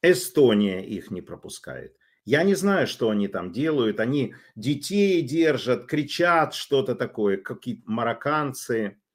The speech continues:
В общем, э, короче говоря, к чему это привело, к чему обосрались? Потому что эти просто закрыли пропускные пункты. И все.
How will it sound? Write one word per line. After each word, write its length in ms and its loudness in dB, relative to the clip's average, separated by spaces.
В 160 -2
общем, 840 0
э, 380 2
короче 380 -2
говоря, 460 0
к 80 -18
чему 300 -4
это 160 -6
привело, 440 -4
к 60 -20
чему 260 -4
обосрались? 840 -6
Потому 260 -2
что 120 0
эти 160 -2
просто 380 -2
закрыли 440 -4
пропускные 680 -10
пункты. 500 -20
И 40 -12
все. 280 -18